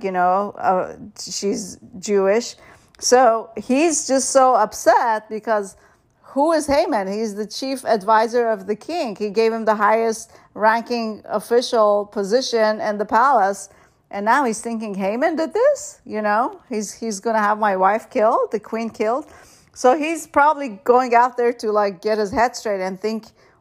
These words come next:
"Wh-, what do I need to do here?" And, uh, so he leaves, but Haman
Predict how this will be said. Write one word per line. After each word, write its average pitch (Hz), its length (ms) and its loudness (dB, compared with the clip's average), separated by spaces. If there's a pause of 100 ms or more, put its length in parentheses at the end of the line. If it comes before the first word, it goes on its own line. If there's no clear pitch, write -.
"Wh-, 185 340 -8 (100)
what 214 100 2
do 226 100 4
I 208 140 2
need 208 180 -6
to 202 80 -8
do 233 160 -4
here?" 190 400 -2 (400)
And, 190 480 0
uh, 180 300 2
so 214 240 0
he 269 180 0
leaves, 254 460 0
but 208 220 2
Haman 214 640 0